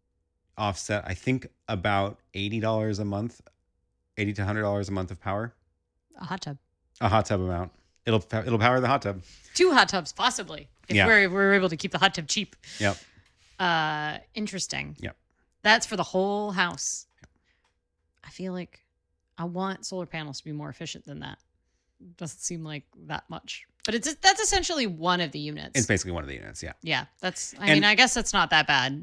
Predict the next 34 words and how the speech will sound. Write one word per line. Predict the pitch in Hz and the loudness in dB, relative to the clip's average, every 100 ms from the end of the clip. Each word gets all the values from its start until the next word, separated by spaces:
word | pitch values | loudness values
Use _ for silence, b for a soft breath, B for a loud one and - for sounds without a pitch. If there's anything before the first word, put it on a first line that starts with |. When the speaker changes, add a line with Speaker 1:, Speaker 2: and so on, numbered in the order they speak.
| - - | -12 -2
Speaker 1:
No, | 147 151 | 6 6
Speaker 2:
Reducing | 135 220 | 6 4
Speaker 1:
it | |
Speaker 2:
your | 208 | 4
electricity | 170 165 185 170 151 | 2 2 -2 -2 0
by | 147 | 2
a | 139 | 0
third | - 160 143 131 | -2 -6 -6 -4
is | 135 135 - | -6 -6 -6
not. | 135 131 127 | -6 -4 2
Speaker 1:
It | 123 | 2
is | 120 | 2
pretty | - 101 | 0 0
good. | 98 85 - | 2 0 -2
And | 123 120 | -2 2
actually, | 127 - 127 | 2 2 2
one | 117 | 4
of | |
the | 113 | 2
reasons | 104 101 98 | 2 0 -2
that | 104 | -4
we | 95 | -6
can't | - 95 80 | -4 -6 -4
do | 98 90 92 92 | -4 -2 -4 -4
more | 90 87 90 92 95 - _ - | -2 0 0 0 -2 -6 _ -10
panels | 95 90 110 156 - - _ _ _ _ | -4 -2 -2 -4 -8 -16 _ _ _ _
is | 107 98 98 87 - - | -2 0 0 -2 -8 -8
because | 92 - 92 | -4 -4 -4
the, | 92 | -6
there | 90 104 | -4 0
isn't | 101 101 | 2 0
just | 104 95 | -4 -4
enough | 87 - | -8 -6
roof. | 113 - - | -6 -6 -14